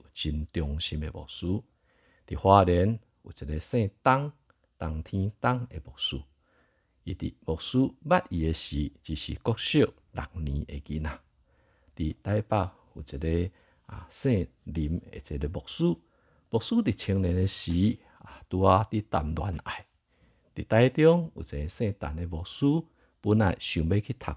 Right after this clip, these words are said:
军学，牧师苦劝伊好好思考，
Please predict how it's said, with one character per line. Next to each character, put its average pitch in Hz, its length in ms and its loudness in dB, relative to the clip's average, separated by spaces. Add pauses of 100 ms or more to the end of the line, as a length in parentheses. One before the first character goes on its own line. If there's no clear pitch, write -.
(120)
军 85 260 0
学， - 240 -2 (560)
牧 - 120 -10
师 95 240 0
苦 165 360 2
劝 160 240 4
伊 107 260 0
好 98 220 0
好 95 160 2
思 92 300 -2
考， 147 340 2